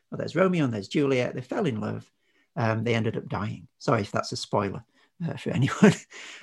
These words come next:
Um, you know, why, why go through all this rigmarole of, of, of this flowery language? It's not adding anything. Well, I think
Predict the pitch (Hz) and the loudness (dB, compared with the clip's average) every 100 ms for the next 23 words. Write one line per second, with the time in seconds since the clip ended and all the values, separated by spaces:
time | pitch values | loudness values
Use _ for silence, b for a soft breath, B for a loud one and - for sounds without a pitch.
0 | B 160 165 - - 196 190 170 233 262 | B 6 6 2 4 4 6 4 6 4
1 | 180 180 262 262 247 226 214 208 190 - | 4 2 2 4 2 2 4 6 4 0
2 | 123 131 180 160 135 127 113 110 110 - | -4 0 0 2 2 2 0 -2 -4 -6
3 | - 120 - 127 - - - 139 117 127 | -8 -8 -8 -6 -6 -8 -6 -4 -2 -2
4 | 208 247 151 - - - 185 208 165 123 | -4 -4 -4 -6 -6 -6 -4 -2 -2 -4
5 | - 160 180 175 B B B B B B | -4 0 0 -2 B B B B B B
6 | _ - 175 170 269 262 | _ -2 -2 4 4 4